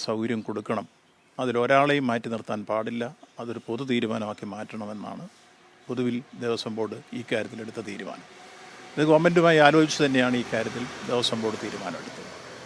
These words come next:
നിശ്ചയമായും അങ്ങനൊരു നിലപാട് മാത്രമേ ഈ കാലഘട്ടത്തിൽ നമുക്ക് എടുക്കാൻ കഴിയൂ. വൈക്കം സത്യാഗ്രഹത്തിൻ്റെ നൂറാം വാർഷികം നടക്കുമ്പോൾ സഞ്ചാര സ്വാതന്ത്ര്യത്തിന് വേണ്ടി, സാമൂഹ്യനീതിക്ക് വേണ്ടി ഒരുപക്ഷേ നമ്മുടെ രാജ്യത്ത് നടന്നിട്ടുള്ള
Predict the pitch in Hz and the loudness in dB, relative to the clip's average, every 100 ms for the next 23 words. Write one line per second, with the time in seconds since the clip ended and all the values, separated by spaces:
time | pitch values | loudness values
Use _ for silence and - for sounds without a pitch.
0 | - - - - 135 - 165 160 156 165 | -18 -18 -18 -8 -2 4 6 8 8 6
1 | 185 - - - - 139 165 165 151 147 | -2 -14 -18 -16 -4 0 2 4 4 6
2 | 156 156 139 135 135 139 131 127 123 135 | 8 8 6 4 2 2 2 2 2 2
3 | 135 131 123 120 113 117 110 110 104 92 | 0 -4 -4 -4 -4 -4 -2 -2 -2 -4
4 | 85 - - - - - - - - - | -10 -14 -20 -20 -20 -20 -20 -20 -12 -6
5 | 127 170 160 170 160 160 160 160 160 156 | 2 2 4 4 6 6 6 4 2 0
6 | 143 143 151 147 143 - 131 131 113 127 | 0 6 6 8 4 2 -2 0 0 0
7 | 120 117 104 - - - - - - - | 0 0 -2 -10 -18 -18 -16 -16 -16 -16
8 | - - - 131 151 165 - 151 156 160 | -16 -6 0 12 12 12 10 8 8 6
9 | 156 151 151 151 147 147 143 - - - | 2 2 6 6 6 2 -2 -8 -10 -4
10 | 127 131 151 151 147 143 143 147 139 135 | 6 6 6 4 4 4 2 4 4 4
11 | 135 117 - - - - - - - 139 | 0 -4 -10 -10 -10 -10 -10 -10 -2 4
12 | 156 143 - 147 139 - - - - - | 8 6 6 4 2 -4 -12 -12 -14 -8
13 | 127 131 143 135 131 143 151 156 143 135 | 0 4 6 10 10 8 2 4 4 2
14 | 127 131 | 0 2